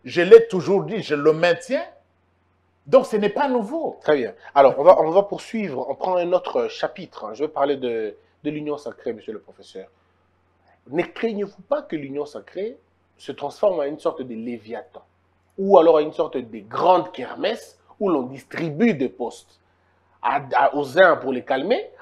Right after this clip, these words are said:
Speaker 2: à d'autres un peu d'argent pour les retenir ?
Speaker 1: Bon, c'est, je crois qu'il faut bien comprendre l'union sacrée.
Speaker 2: Oui.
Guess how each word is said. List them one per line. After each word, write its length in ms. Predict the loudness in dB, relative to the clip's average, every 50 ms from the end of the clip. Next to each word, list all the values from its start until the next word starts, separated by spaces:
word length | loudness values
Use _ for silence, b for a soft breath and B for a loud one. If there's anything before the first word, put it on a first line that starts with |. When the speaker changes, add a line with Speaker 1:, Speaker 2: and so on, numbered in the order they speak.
| b
Speaker 2:
à 140 | -2 -2 4
d'autres 240 | 6 6 6 6 2
un 80 | -2 0
peu 160 | 2 2 2
d'argent 640 | 4 2 2 0 0 2 2 2 2 0 -4 -8 -2
pour 120 | 2 4 6
les 60 | 6
retenir ? 560 | 4 4 2 0 0 0 -2 -4 -6 -10 -16 _ _ _ _ _ _ _ _ _ _ _ _ _ _ _ _ _ _ _ _ _ -4
Speaker 1:
Bon, 180 | 0 0 0
c'est, 180 | 2 0 -2 0
je 100 | 0 0
crois 180 | 4 6 6 6
qu'il 100 | 6 4
faut 140 | 2 0
bien 180 | 0 0 -2 0
comprendre 440 | 0 0 0 0 0 0 0 -2 -2
l'union 240 | -6 -8 -8 -10 -8
sacrée. 400 | -6 -8 -8 -8 -10 -14 -12 -8
Speaker 2:
Oui. 320 | -6 -6 -6 -6 -8 -12